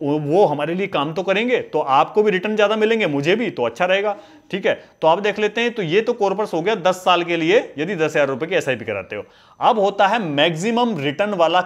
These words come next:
केस शुरू। यदि इसको बढ़ाकर आप केवल और केवल दस हजार रुपए की एसआईपी पांच साल से और बढ़ा देते हो ना, पन्द्रह साल,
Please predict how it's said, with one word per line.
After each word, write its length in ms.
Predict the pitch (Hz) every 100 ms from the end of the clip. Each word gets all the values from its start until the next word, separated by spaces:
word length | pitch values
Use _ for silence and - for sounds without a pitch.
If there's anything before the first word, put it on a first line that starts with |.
| -
केस 260 | 156 160 160
शुरू। 260 | 139 113 - _
यदि 260 | 135 156 226
इसको 280 | 196 233
बढ़ाकर 440 | 190 139 131 143 180
आप 180 | 190 -
केवल 320 | 202 233 247
और 120 | 220
केवल 220 | 196 196 151
दस 120 | 143
हजार 220 | 151 165
रुपए 180 | 160 160
की 100 | 151
एसआईपी 420 | 127 139 113 113 101 _ _ _
पांच 300 | 151 175 254
साल 280 | - 208 196
से 120 | 202
और 100 | 208
बढ़ा 180 | 180 156
देते 180 | 151 151
हो 60 | 156
ना, 100 | 240
पन्द्रह 340 | 190 170 165
साल, 260 | 170 160